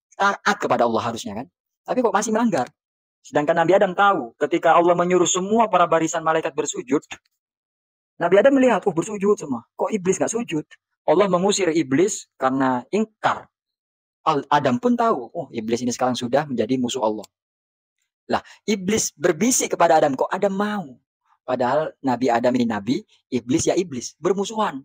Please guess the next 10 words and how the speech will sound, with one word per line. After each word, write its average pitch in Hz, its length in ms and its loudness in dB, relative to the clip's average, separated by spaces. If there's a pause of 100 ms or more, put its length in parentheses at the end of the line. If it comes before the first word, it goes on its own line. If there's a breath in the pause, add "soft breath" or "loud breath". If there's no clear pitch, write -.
(120)
"Kok - 180 -14
bisa 143 480 -6
mau 135 240 0
menerima 117 240 -4
bisikan?" 110 400 -10 (160)
Apa 175 220 2
kata, 160 180 2
apa 143 320 -4
kata 139 140 0
Allah? 143 240 0